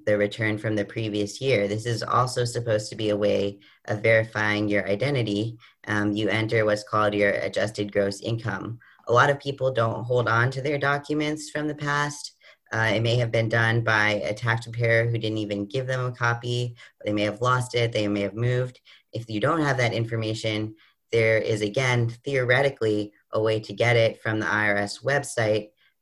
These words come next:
but you, again, have to prove your identity, including for this, you have to have a cell phone that's in your name, so no family plans in someone else's name, and you have to have a loan or credit card in your name as well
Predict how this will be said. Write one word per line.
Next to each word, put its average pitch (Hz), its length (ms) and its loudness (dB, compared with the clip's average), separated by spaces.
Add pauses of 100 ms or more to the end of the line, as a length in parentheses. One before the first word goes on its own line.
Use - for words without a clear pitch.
(120)
but 113 360 4 (440)
you, 123 120 -2
again, 120 320 2
have 117 240 0
to 117 160 -6
prove 123 320 -6
your 120 120 2
identity, 120 760 0
including 110 640 -2
for 110 180 -2
this, 117 320 0
you 117 80 -2
have 107 240 0
to 117 100 -8
have 104 480 -2 (480)
a 117 80 -2
cell 123 320 0
phone 127 240 0
that's 107 280 0
in 123 180 0
your 120 180 2
name, 117 380 0
so 120 220 -2
no 110 340 2
family 110 480 -2
plans 107 420 -4
in 104 120 -4
someone 104 280 -4
else's 104 300 -4
name, 104 420 -2 (240)
and 113 120 -4
you 113 60 0
have 113 180 0
to 120 80 0
have 113 260 2 (120)
a 101 440 0
loan 120 540 2
or 104 160 0
credit 120 420 0
card 101 360 -4 (280)
in 110 180 -2
your 104 160 2
name 101 340 0
as 104 300 -6
well 127 400 2